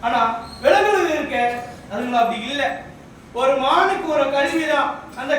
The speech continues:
கல்வி அப்படியே தான் இருக்கும். முதலைக்கு ஒரு கல்வி தான், அந்த கல்வி அப்படியே தான் இருக்கும்.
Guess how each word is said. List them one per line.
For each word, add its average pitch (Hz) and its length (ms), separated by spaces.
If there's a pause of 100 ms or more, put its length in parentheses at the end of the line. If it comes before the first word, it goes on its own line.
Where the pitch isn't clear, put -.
கல்வி 359 360
அப்படியே 370 340
தான் 349 160
இருக்கும். - 320 (380)
முதலைக்கு 392 540
ஒரு - 180
கல்வி 311 380
தான், 269 160 (200)
அந்த 294 120 (140)
கல்வி 381 280
அப்படியே 359 340
தான் 320 160
இருக்கும். - 300